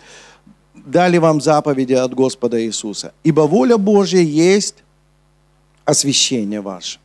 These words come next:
Скажи: «Воля Божья есть мое освящение». Ты хотел знать волю Божью? Освящайся.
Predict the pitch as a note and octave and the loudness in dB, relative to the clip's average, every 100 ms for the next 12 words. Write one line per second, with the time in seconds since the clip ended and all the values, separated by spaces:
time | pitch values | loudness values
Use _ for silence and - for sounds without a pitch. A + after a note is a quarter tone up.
0 | _ _ - - - F3 E3 C3+ G#3+ C4+ | _ _ -20 -14 -4 0 0 2 2 2
1 | B3 G#3 F3+ D3 D3 D3+ D3 D3 C#3+ B2+ | 2 4 4 2 2 0 0 2 2 0
2 | - A2 - F2+ D#2+ _ _ _ _ _ | -4 -6 -8 -10 -16 _ _ _ _ _
3 | _ - - - - - - - _ - | _ -20 -20 -20 -20 -20 -20 -20 _ -20
4 | - - G3 G#3+ G3 A3 F#3+ F#3 G#3 F#3 | -6 0 2 2 2 2 4 2 0 2
5 | G3+ G#3 F#3 G3+ A#3+ G#3+ A3 F3+ D#3+ - | 4 4 4 4 4 2 2 2 -2 -2
6 | A#2+ F#2+ - | -2 -4 -8